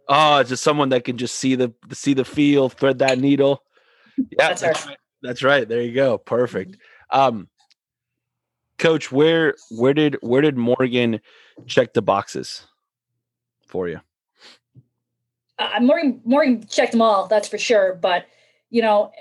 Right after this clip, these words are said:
Speaker 2: every coach is obviously looking for players who are gonna impact their team, who, who they're gonna add to the top of their talent pool, right? And that's Morgan. There's no question about it. But as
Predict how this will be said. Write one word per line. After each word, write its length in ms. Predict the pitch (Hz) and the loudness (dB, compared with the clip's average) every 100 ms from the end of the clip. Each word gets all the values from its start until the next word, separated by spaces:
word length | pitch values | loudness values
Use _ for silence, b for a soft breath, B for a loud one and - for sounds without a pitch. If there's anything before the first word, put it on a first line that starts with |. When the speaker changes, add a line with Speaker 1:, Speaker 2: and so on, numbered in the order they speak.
| - | -2
Speaker 2:
every 240 | 247 285 | 0 0
coach 220 | 269 262 226 | 2 0 2
is 80 | |
obviously 300 | 226 220 220 | 0 0 -2
looking 280 | 214 214 220 | 0 0 -2
for 80 | 202 | -6
players 400 | - 208 196 190 | 0 0 0 -4
who 80 | 196 | -4
are 100 | 185 | -4
gonna 220 | 196 - | -2 -2
impact 360 | 185 185 175 165 | -2 0 -2 0
their 120 | 180 | -4
team, 300 | - 156 254 | -4 -12 -8
who, 160 | 185 170 | -8 -8
who 240 | - 185 | -8 -6
they're 100 | 185 | -4
gonna 220 | 180 180 | -4 -4
add 280 | 185 180 185 | 0 0 0
to 100 | 196 | -2
the 80 | 185 | -6
top 300 | - 190 180 | -2 -2 0
of 60 | 180 | 0
their 100 | 165 | -2
talent 400 | 175 160 160 - | -4 -4 -4 -6
pool, 160 | 147 | -2
right? 240 | 165 190 190 | 0 0 2
And 80 | 208 | 0
that's 160 | 202 | 0
Morgan. 260 | 175 160 160 | -2 -6 -6
There's 120 | - | -10
no 100 | 170 | -10
question 280 | 151 151 170 | -6 -8 -8
about 240 | 143 147 156 | -8 -4 -4
it. 120 | b b b b _ 226 | b b b b _ 0
But 340 | 208 196 - _ _ _ _ _ _ _ - | 2 0 -6 _ _ _ _ _ _ _ 0
as 420 | 208 214 208 190 | 2 2 0 -8